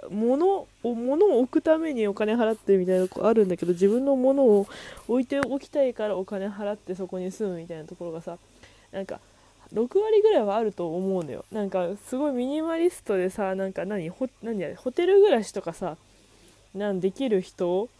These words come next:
って物がないから、そうやってこうあちこち移動できると思ってて、私みたいにオタクで物を置いときたい、自分で所有したい人はマジでそういう暮らし絶対できない。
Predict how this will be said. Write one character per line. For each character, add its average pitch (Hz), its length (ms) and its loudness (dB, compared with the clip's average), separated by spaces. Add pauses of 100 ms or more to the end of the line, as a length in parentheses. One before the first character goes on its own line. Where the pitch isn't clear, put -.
(380)
っ - 20 -20
て 196 220 2
物 311 320 -2
が 294 140 2
な 254 120 0
い 254 120 0
か 180 140 -2
ら、 180 280 0
そ 190 120 -4
う 185 40 0
や - 20 0
っ - 40 -20
て 185 120 -6
こ 175 120 -6
う - 20 -2
あ 185 60 -4
ち - 140 -20
こ - 140 -4
ち 170 180 -6
移 185 40 -2
動 185 180 0
で 185 120 -2
き 196 180 -4
る 165 300 -4
と 170 100 -4
思 170 160 -2
っ - 20 -16
て 160 200 -12
て、 165 200 -4
私 254 260 -4
み 339 140 -4
た 226 140 -2
い 180 80 -2
に 180 80 -4
オ 180 120 -4
タ 240 140 0
ク 285 140 -2
で 285 180 2
物 247 320 2
を 196 260 4
置 208 100 2
い 214 40 -4
と 240 120 -2
き - 80 -14
た 226 180 0
い、 196 40 2
自 190 180 -4
分 262 160 -6
で 277 80 -2
所 254 180 2
有 254 180 4
し - 100 -2
た 247 140 4
い 262 80 6
人 254 240 -2
は 190 140 0
マ 214 140 -2
ジ 190 60 -10
で 190 40 -8
そ 202 180 -10
う 202 40 -4
い 202 100 -2
う 208 60 -6
暮 202 160 -8
ら 202 60 -4
し - 180 -20
絶 185 220 -8
対 202 120 -4
で 196 80 -6
き 202 140 -14
な 170 140 -12
い。 - 60 -18